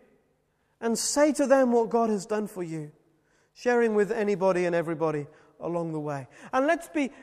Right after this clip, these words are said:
let's make no bones about it. This is not an easy thing to do.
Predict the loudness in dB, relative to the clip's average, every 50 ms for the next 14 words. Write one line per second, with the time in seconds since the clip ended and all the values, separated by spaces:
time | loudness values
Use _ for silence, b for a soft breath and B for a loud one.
0 | B -8 -8 -4 -2 -2 -2 0 2 2 2 2 2 2 2 0 0 -2 0 2
1 | 4 4 2 2 -2 -4 -4 -2 -2 -4 -2 -2 -2 -2 -2 -2 -4 -4 -4 -2
2 | -2 -2 -2 -2 -4 -4 -4 -6 -6 -6 -6 -8 -6 -6 -6 -6 -6 -8 -10